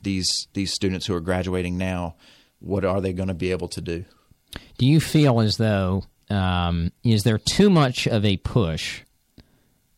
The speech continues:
Speaker 2: uh, to send, to send students of all skill levels to four-year universities?
Speaker 1: I do think so. Yeah. And, and I think, uh, you know,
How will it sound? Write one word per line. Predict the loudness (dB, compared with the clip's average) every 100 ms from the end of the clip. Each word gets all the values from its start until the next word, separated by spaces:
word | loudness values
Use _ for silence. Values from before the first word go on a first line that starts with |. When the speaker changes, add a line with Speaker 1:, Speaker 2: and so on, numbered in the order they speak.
| -12
Speaker 2:
uh, | -4 0 2 2 0 0 -2 -6 -14 _ _ _
to | -2 -2
send, | 2 2 4 2 -4 _
to | -2 0
send | 2 2 2
students | 2 2 2 2 0
of | -2
all | 0 2 4 4 4 0 -4 _ _ _ _ _ _
skill | -4 0 2
levels | 2 -2 -4 -8 -10 -18 _ _ _ -8
to | -8
four-year | -2 0 2 2 2
universities? | 0 0 -2 -2 -4 -4 -6 -10 -14 _ _ _
Speaker 1:
I | -2
do | -2
think | -2 -6
so. | -6 -6 -10 _ _ _ _ _
Yeah. | -14 -14 -10
And, | -6 -6 -4
and | -6 -6 -6
I |
think, | -6 -4 -6 -8 _
uh, | -6 -4
you | -2
know, | -2